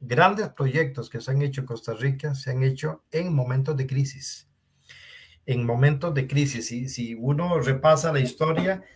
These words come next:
se da cuenta que, el, que la deuda externa de Costa Rica, por ejemplo, Inglater-, Inglaterra solamente en términos de libras esterlinas era, rondaba los tres millones, tres punto cuatro billones de libras esterlinas, solamente Inglaterra, y aún así se construyó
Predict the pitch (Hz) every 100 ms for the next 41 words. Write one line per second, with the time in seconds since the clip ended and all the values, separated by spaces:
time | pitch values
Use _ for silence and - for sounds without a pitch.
0 | _ - 135 147 139 180 170 139 123 -
1 | 117 117 - 127 120 120 139 160 151 -
2 | - 185 180 160 117 110 117 110 120 113
3 | 170 - 107 - 113 110 147 151 135 113
4 | 110 - 160 143 120 117 113 151 151 151
5 | 151 139 143 156 147 139 110 - 139 156
6 | 156 131 120 135 143 147 - 127 135 139
7 | 139 139 139 147 - - - _ 127 131
8 | 139 156 165 143 - 165 190 185 - _
9 | _ _ 147 143 131 165 185 208 208 -
10 | - - - _ _ - 185 - - _
11 | 202 202 196 196 190 226 233 202 156 143
12 | 131 175 175 147 127 139 147 143 120 -
13 | 117 135 165 - - 139 139 147 139 127
14 | 110 - 180 135 98 - 135 110 113 127
15 | 147 151 190 - 131 117 - 113 101 113
16 | 120